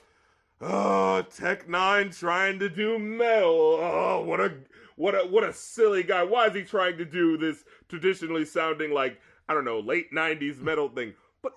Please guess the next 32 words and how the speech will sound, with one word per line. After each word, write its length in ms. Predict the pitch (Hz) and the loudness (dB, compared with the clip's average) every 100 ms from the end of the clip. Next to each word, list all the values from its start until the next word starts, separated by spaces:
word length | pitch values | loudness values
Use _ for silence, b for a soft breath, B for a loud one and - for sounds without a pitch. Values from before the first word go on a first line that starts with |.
| - | -6
I 180 | 302 370 | -6 -6
think 160 | - 269 | -10 -14
it 120 | 302 | -12
sounds 340 | - 294 285 262 | -12 -12 -14 -18
cool. 580 | - 277 285 226 - _ _ _ | -14 -10 -4 -4 -6 _ _ _
Like, 320 | 240 240 - _ _ _ | -4 -4 -6 _ _ _
I 160 | - 285 | -2 -2
like 460 | 294 277 285 285 - | -2 -2 -4 -4 -6
that 220 | 233 - | -6 -6
music, 380 | 208 190 160 165 | -10 -8 -10 -6
and 100 | 196 | -4
I 120 | 220 | -2
enjoy 460 | 220 190 202 220 208 | -4 -4 0 2 2
that 160 | 180 | 0
he 100 | 180 | -2
has 320 | 190 190 190 175 | -2 0 -2 -2
a 60 | |
moment 420 | 165 175 175 165 143 | -2 -2 -2 -4 0
where 220 | 156 147 | 0 0
he 120 | 165 | -4
dips 300 | 143 175 - | -6 -6 -6
into 200 | 180 165 | -8 -4
that. 200 | 123 113 | -4 -2
I 100 | 160 | 0
like 340 | 233 226 226 202 | 0 2 0 -2
that 120 | 175 | -6
he 100 | 160 | -8
dips 280 | 139 151 143 | -8 -8 -8
his 120 | 131 | -20
toe 240 | - 131 107 | -10 -6 -6
in 120 | 110 | -6
that. 260 | 110 98 | -8 -8